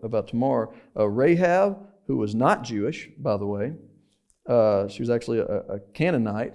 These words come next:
uh, and was a harlot, like a prostitute, uh, and is kind of best known for lying, <laughs> uh, is, is where Rahab comes from. She's in this lineage.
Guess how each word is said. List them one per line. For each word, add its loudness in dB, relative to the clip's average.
uh, -2
and -8
was -8
a -6
harlot, -2
like -8
a -16
prostitute, -6
uh, 0
and -4
is -6
kind -2
of -6
best 0
known -2
for -6
lying, -2
<laughs> -20
uh, 4
is, -2
is -6
where 2
Rahab 2
comes -6
from. -8
She's -6
in 0
this -6
lineage. -8